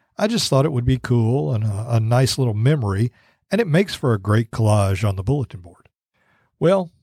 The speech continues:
the summer flew by. We're all back under the same roof again for now. Things are getting back into a routine, and our schedules are getting full.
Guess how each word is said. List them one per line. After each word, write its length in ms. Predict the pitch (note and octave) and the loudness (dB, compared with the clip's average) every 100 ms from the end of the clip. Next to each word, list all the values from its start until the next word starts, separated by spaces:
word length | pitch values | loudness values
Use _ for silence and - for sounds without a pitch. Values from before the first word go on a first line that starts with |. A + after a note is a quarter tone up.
| _ - | _ -8
the 80 | A#2 | -4
summer 420 | - F3+ F3+ C#3 | 0 2 4 4
flew 420 | - - C3+ D#3+ | 0 -2 2 2
by. 380 | C3+ G2 F2+ G2+ _ _ _ - | 2 -2 -4 -12 _ _ _ -8
We're 260 | A#2+ A#2+ A#2 | -2 2 4
all 260 | C#3 C#3 | 4 2
back 460 | C3 G#2 A#2+ C#3 - | 0 0 2 2 0
under 240 | C3+ C3+ | 0 2
the 100 | A#2 | 0
same 380 | A2 A2+ B2 A#2 | 0 0 0 2
roof 220 | A2+ A2+ | 2 2
again 460 | A2+ G2+ G#2 A#2 B2+ _ | -2 -2 -2 -2 -8 _
for 180 | - F3+ | -12 -6
now. 380 | A#2+ D#2+ C#2+ - _ _ _ _ _ _ | -6 -6 -12 -20 _ _ _ _ _ _
Things 340 | - C#3 C#3+ B2 | 0 0 2 0
are 100 | B2+ | 2
getting 280 | B2+ B2+ | 2 2
back 300 | A2+ A#2+ B2 | 2 2 2
into 340 | B2 A#2+ C3 B2 | 0 0 2 2
a 60 | |
routine, 720 | A2 A2+ B2 - A2+ A2+ C3+ C3+ | 2 2 0 0 0 2 0 -2
and 100 | B2 | -4
our 280 | B2 C#3+ C3 | -4 -4 -6
schedules 640 | - A#2 A2+ A#2 A#2+ A2+ | -6 -2 0 0 0 0
are 80 | A2+ | 0
getting 320 | G#2 G#2+ G2+ | 0 -2 -4
full. 360 | - - - | -10 -14 -14